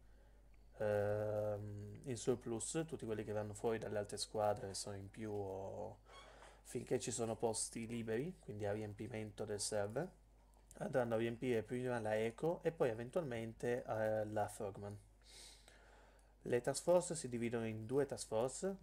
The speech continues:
la Alpha, capitanata appunto da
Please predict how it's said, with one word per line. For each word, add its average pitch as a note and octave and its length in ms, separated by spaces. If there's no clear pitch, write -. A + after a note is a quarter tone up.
la G#2+ 340
Alpha, A#2 640
capitanata A#2+ 680
appunto A#2 640
da G2+ 880